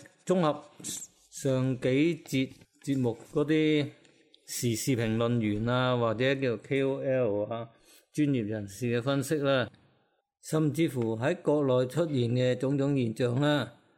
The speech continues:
都係唔獲得好評嘅。噉最主要原因呢，可能就係中共呢幾十年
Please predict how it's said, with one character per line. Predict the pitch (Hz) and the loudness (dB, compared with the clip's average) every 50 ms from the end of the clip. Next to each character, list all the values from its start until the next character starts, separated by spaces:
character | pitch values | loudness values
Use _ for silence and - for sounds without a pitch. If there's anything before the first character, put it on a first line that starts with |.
| _ _ _ _ _ | _ _ _ _ _
都 | - 165 165 160 156 120 | 2 2 4 4 2 2
係 | 123 123 117 113 113 107 - - _ _ _ _ _ - - | 0 0 0 0 0 -2 -4 -8 _ _ _ _ _ -2 2
唔 | 165 135 127 120 113 | 2 4 4 4 4
獲 | 117 127 - - | 2 2 0 0
得 | - 170 156 | 0 0 0
好 | 123 - 135 | 0 0 0
評 | 143 151 - 127 107 101 | 4 4 4 4 4 4
嘅。 | 110 120 120 - _ _ - | 0 0 -2 -4 _ _ -4
噉 | 151 156 180 151 | 0 0 0 2
最 | - 156 143 | 2 2 2
主 | 113 - 143 | 2 2 2
要 | 160 165 156 | 4 4 4
原 | 135 113 101 101 107 123 | 4 2 0 -2 -2 0
因 | 143 151 151 | 0 2 2
呢， | 147 143 143 139 135 127 123 - _ _ _ _ _ _ _ _ - | 2 0 0 0 -2 -4 -6 -8 _ _ _ _ _ _ _ _ -2
可 | - 127 147 | 0 2 2
能 | 147 135 110 104 98 98 - | 2 2 0 -2 -4 -6 -4
就 | - 127 113 113 | -2 0 0 2
係 | 117 110 107 107 - | 2 0 -2 -2 -2
中 | - 165 156 156 143 | -2 0 0 0 0
共 | 147 123 113 113 117 131 | 0 0 0 0 0 2
呢 | 143 147 | 0 0
幾 | 147 143 120 127 | 0 0 -2 -2
十 | 123 - 120 104 | -2 -2 -4 -4
年 | 104 107 107 104 104 | -4 -6 -6 -8 -10